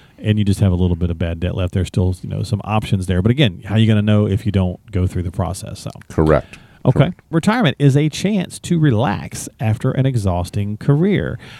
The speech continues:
Speaker 1: Uh, this one's a little bit more fun, is the way to look at it from a conventional wisdom standpoint, 'cause how many people, uh, Eric, do you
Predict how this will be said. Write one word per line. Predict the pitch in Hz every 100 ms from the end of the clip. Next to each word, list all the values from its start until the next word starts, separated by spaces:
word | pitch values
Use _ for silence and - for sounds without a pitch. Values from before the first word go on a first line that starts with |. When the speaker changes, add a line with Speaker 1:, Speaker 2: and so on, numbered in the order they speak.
| -
Speaker 1:
Uh, | -
this | 110 233
one's | 277
a | 170
little | 170
bit | 156
more | 135 131
fun, | 123 110 110 110 117
is | 110
the | 101
way | 107
to | 104
look | 107 113
at | 107
it | 107 -
from | 104
a | 101
conventional | - 101 107 104 101
wisdom | 107 101 104
standpoint, | - 107 107 113 113 - - -
'cause | - 117
how | 101 151 190
many | 190 185 175
people, | 151 156 156 95 92 101 - - _ -
uh, | 104 98
Eric, | 104 104 107
do | -
you | 104 107 107 101